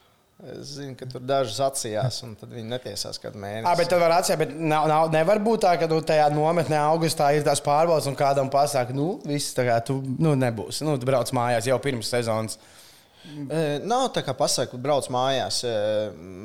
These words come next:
Speaker 1: mums ir septiņdesmit cik trīs cilvēki,
Speaker 2: Mhm.
Speaker 1: viņus uz, uz, ir uzaicinājuši. Un, ā, ja kāds ir atbraucis sliktā fiziskā formā,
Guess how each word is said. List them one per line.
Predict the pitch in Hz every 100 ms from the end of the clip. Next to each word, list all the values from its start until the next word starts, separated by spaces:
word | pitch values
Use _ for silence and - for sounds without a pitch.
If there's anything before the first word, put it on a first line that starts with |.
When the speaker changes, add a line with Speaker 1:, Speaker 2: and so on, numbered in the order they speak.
| 127 139
Speaker 1:
mums | 143 123
ir | 127
septiņdesmit | - 147 135 120 110 113
cik | 104 107 -
trīs | 156 165
cilvēki, | - 190 165 139 160 175
Speaker 2:
Mhm. | 120
Speaker 1:
viņus | 127 113 123
uz, | 123
uz, | 147 - 139
ir | 107 127
uzaicinājuši. | 127 151 247 226 254 240 175 - - - - - -
Un, | 123 127 127
ā, | 127 117
ja | 120
kāds | 113 139 123 -
ir |
atbraucis | 123 135 120 107 -
sliktā | 139 - 107
fiziskā | 120 123 - 101
formā, | - 151 247 294